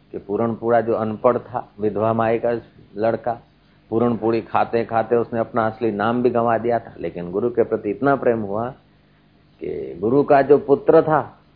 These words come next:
आज, गुरु का पुत्र था हरि पंडित, वो पंडिताई में ही रह गया, लिखने में।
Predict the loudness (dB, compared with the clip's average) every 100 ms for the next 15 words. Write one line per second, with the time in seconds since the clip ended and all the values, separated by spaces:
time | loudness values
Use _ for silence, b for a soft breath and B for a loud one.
0 | _ _ -2 0 0 -2 -10 _ _ _
1 | _ -2 4 4 6 4 2 0 2 2
2 | 0 0 2 2 0 -4 -2 -2 -4 -10
3 | _ _ b b _ 0 2 4 4 4
4 | 4 4 4 4 4 0 -2 -2 -4 0
5 | -2 -2 -4